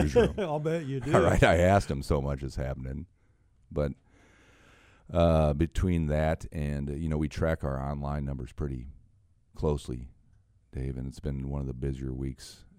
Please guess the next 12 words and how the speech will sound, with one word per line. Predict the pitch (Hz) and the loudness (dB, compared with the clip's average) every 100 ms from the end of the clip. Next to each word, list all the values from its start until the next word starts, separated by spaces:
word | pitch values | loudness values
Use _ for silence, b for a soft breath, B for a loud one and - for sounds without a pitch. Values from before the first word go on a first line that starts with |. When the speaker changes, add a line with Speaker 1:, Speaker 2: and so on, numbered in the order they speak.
| - | -18
Speaker 1:
uh, | 64 - - - - - | -16 -14 -14 -14 -16 -12
in | - 127 120 - _ _ _ _ _ - | -10 -10 -12 -16 _ _ _ _ _ -6
newsgazette | 73 67 64 65 55 | -4 -4 -6 -6 -6
dot | 64 - | -8 -8
com | 67 62 | -8 -6
history, | 58 76 98 - | -4 -4 -2 -4
Speaker 2:
I'll | - | -2
Speaker 1:
just | 71 67 | -2 -2
Speaker 2:
bet | 98 | -2
it | |
Speaker 1:
with | 67 | -4
Speaker 2:
has. | 104 | -2